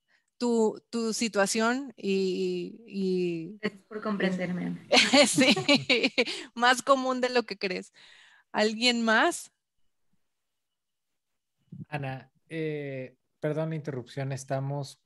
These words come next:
Speaker 3: próximos a, a
Speaker 1: Ay.
Speaker 3: completar la hora, se nos pasó
Speaker 1: Muy bien.
Speaker 3: bastante rápido, fue bastante interesante y enriquecedora la sesión, eh, se pasó muy, muy, muy rápido, al menos para mí. Muchas gracias. No sé si tienes,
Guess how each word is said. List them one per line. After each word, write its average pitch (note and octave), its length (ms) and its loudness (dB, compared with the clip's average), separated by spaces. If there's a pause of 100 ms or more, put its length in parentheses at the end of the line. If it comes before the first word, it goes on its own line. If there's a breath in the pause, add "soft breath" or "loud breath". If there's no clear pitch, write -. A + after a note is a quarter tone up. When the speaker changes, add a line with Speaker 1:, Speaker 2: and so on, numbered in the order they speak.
Speaker 3:
próximos C3 560 -4
a, B2+ 220 -10
a G#3+ 220 -8
Speaker 1:
Ay. G#3+ 100 -2 (120)
Speaker 3:
completar B2+ 480 -6
la C3 160 -2
hora, B2+ 280 -4
se C3+ 140 -10
nos B2+ 120 -8
pasó - 200 -6
Speaker 1:
Muy A3 100 2
bien. G3+ 180 4
Speaker 3:
bastante F3 160 -4
rápido, C3+ 480 -2
fue C#3 160 -4
bastante C3+ 920 -6 (240)
interesante B2+ 720 -8
y C3 40 -6
enriquecedora A#2+ 600 -8
la B2+ 120 -6
sesión, A#2+ 580 -10
eh, B2 100 -14 (120)
se B2 140 -14
pasó A#2 260 -10
muy, C#3 240 -4
muy, C3+ 220 -8
muy B2 160 -12
rápido, B2 300 -12
al A2+ 80 -12
menos A2+ 240 -10
para - 200 -8
mí. A#2 200 -16 (480 soft breath)
Muchas C3+ 320 -6
gracias. C3+ 300 -8
No C3+ 120 -4
sé C#3 120 -8
si C3+ 120 -12
tienes, C3+ 460 -8